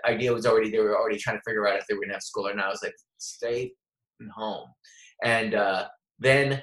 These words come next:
on that Saturday the fourteenth, I started noticing I'm becoming sick. Like, you know, that feeling that you feel like you're coming sick. And then I went through my sickness, and it was like, I didn't go to school that Monday,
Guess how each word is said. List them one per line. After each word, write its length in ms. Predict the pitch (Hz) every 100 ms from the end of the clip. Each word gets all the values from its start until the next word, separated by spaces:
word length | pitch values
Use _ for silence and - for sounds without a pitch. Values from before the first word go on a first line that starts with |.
| - _ _ -
on 480 | 127 117 113 110 104 - 101
that 420 | 117 123 131 -
Saturday 520 | - 120 151 196 208
the 100 | 214
fourteenth, 800 | 214 220 226 - 226 240 165 160 - _ -
I 140 | 123 131
started 300 | 139 139 135
noticing 520 | 139 135 139 120 107 - _ _ _ _ _ _ _ 113
I'm 160 | 110
becoming 340 | 107 110 104 92
sick. 380 | - 107 92 - - -
Like, 120 | 120
you 60 | 147
know, 180 | 160 147
that 220 | - - 110 -
feeling 180 | - 120
that 100 | 117
you 120 | 113 107
feel 120 | 113
like 120 | 107 104
you're 120 | 101
coming 220 | 104 101
sick. 240 | 104 107 - - -
And 120 | 139 139
then 240 | 143 135 - _ _
I 60 | 127
went 220 | 135 147
through 100 | 180
my 120 | 185
sickness, 420 | 208 - 113 117 120
and 100 | 113
it 140 | 113
was 140 | 107
like, 240 | 110 95 90 _ _ _ _ _ _ _
I 120 | - 110
didn't 200 | 143 143
go 120 | 135
to 80 | 127
school 340 | - 117 110
that 220 | 101 95
Monday, 600 | 101 107 107 104 113 -